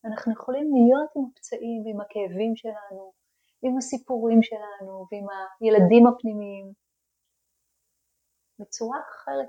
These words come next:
לגמרי. כמו באמת to remother ourselves, to reparent ourselves במקום הזה. להיות באמת ההורים הטובים שאנחנו צריכים,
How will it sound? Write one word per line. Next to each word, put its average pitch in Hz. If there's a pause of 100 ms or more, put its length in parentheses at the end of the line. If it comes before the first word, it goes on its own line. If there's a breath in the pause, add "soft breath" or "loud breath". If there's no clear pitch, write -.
לגמרי. 214 (1300)
כמו 233
באמת 208 (1500)
to 214 (160)
remother 214 (300)
ourselves, - (100)
to 202 (160)
reparent 208
ourselves -
במקום 185
הזה. 180 (360)
להיות 233
באמת 233
ההורים 208
הטובים 226
שאנחנו 220 (100)
צריכים, 202